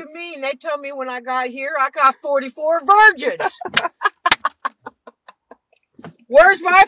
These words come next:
fucking virgins? I killed myself. To, oh, sorry, I didn't say, no, no, no, sit me down.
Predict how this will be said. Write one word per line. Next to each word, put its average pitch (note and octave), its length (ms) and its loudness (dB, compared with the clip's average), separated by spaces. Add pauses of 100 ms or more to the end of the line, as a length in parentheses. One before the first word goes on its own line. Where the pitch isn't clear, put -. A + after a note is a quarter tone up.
fucking F#4 440 4
virgins? G#4 920 4 (1200)
I D#4+ 160 6
killed A#4 420 4
myself. C4+ 520 0
To, B3+ 200 -12
oh, B3 380 0
sorry, F#3 400 -2
I E3 80 -4
didn't F3+ 220 -14
say, F3+ 180 -8 (100)
no, B3 120 -2
no, G#4 160 10
no, A4+ 400 8
sit A4 240 0
me A4 100 0
down. G4+ 540 -2